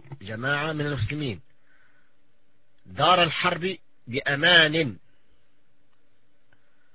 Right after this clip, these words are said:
جماعة من المسلمين دخلوا دار حرب بأمان، استثنائي خاص بهم، "فسبى أهل الحرب قوما من المسلمين لم يكن"، قوما من المسلمين آخرين،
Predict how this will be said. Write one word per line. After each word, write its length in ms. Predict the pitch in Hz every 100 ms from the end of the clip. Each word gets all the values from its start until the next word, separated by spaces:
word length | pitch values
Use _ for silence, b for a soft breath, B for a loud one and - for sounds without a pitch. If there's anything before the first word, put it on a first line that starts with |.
| -
جماعة 380 | 107 120 170 135
من 140 | 135 127
المسلمين 640 | 127 - 131 147 165 180 -
دخلوا 360 | 120 147 139 127
دار 260 | 143 147 135
حرب 260 | 151 151
بأمان، 580 | 170 143 143 131 151 135 - -
استثنائي 540 | 117 135 113 143 131 143
خاص 260 | 156 131 - -
بهم، 240 | 147 110 - - - b b b b b -
"فسبى 680 | 185 208 196 160 143 139 127 -
أهل 280 | 185 151 147
الحرب 580 | 151 - 190 170 202 - -
قوما 400 | 196 269 240 185
من 260 | 175 165 160
المسلمين 760 | 156 156 - 156 170 202 208 - b b b b
لم 340 | 131 143 226 208
يكن"، 360 | 202 - 143 - - -
قوما 240 | 202 185
من 100 | 190
المسلمين 480 | 190 175 - 196 202
آخرين، 480 | 277 - 185 180